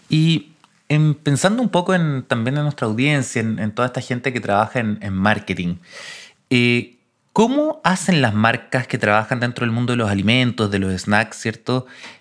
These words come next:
para comunicar? ¿Qué tipo de estrategias hay? ¿Son distintas a lo que manejan otro tipo de categorías?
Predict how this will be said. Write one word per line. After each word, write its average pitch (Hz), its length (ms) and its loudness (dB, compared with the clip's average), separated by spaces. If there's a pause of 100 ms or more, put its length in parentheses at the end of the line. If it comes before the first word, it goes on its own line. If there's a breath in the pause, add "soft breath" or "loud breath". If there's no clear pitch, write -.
(100)
para 110 220 4
comunicar? 104 760 0
¿Qué 143 120 0
tipo 156 220 0
de 147 60 4
estrategias 113 520 -2
hay? 117 240 2
¿Son 156 200 2
distintas 143 560 0
a 143 40 0
lo 127 120 -2
que 110 360 0
manejan 104 560 0
otro 120 300 -2
tipo 123 260 -2
de 113 80 0
categorías? 98 800 0